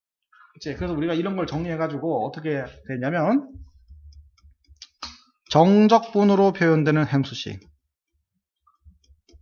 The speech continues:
정적분으로 표현되는 함수식을 해석할 때는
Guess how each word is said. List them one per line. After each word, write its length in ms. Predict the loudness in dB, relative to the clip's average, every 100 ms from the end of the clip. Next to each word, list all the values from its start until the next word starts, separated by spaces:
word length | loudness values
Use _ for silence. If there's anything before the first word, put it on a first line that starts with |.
| _ _ _ 0
정적분으로 920 | 4 6 6 4 2 2 4 2 0
표현되는 760 | 0 2 2 2 4 2 0 -18 _ _ _ _ _ _ _ _ _ _ _ _ _ _ _ _ _ _ _ -20 -20 -20 _ _ _ _ _ _ _ _ _ _ -20 -20 _
함수식을 720 | 2 4 2 0 -2 0 0
해석할 340 | -2 -4 -4 -2
때는 440 | -2 -2 -4